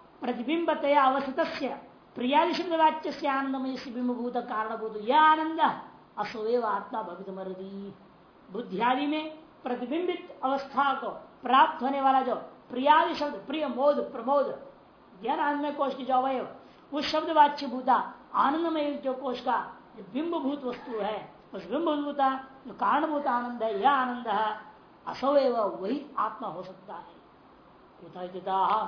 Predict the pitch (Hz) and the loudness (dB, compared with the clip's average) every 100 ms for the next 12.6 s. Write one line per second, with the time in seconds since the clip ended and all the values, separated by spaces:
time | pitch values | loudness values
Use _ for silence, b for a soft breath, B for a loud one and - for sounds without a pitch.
0 | 190 233 294 311 - - - - 180 185 | -2 2 4 2 -4 -14 -18 -14 -10 -2
1 | 247 - - 226 240 285 339 - - - | -2 -2 -6 -4 -2 -2 -6 -10 -18 -14
2 | 202 - 185 156 151 175 202 175 139 - | -14 -12 -14 -12 -4 0 0 0 -6 -14
3 | - - - - - - - 240 185 - | -20 -20 -20 -20 -20 -20 -16 -14 -14 -18
4 | - - - - - - - - - - | -20 -20 -20 -20 -20 -20 -20 -20 -20 -20
5 | - - - - - - - - - 214 | -20 -20 -20 -20 -20 -20 -20 -16 -8 2
6 | 269 349 349 349 330 311 - 302 294 294 | 6 6 4 2 2 4 6 8 8 6
7 | 285 277 240 - - - - 226 262 285 | 6 6 6 0 -12 -20 -6 0 0 0
8 | 320 339 269 269 277 262 262 247 262 247 | 0 0 0 0 -2 0 0 4 6 6
9 | 214 - - - - 214 254 - 139 - | 4 -2 -14 -8 0 0 0 -4 -8 -10
10 | 180 196 190 202 240 247 277 269 330 403 | -8 -6 -4 -2 -2 -2 -2 0 -2 -4
11 | - - 214 233 269 247 240 240 175 - | -10 -12 -2 2 2 0 -2 -8 -8 -12
12 | - - - 294 359 339 | -20 -10 0 2 2 -2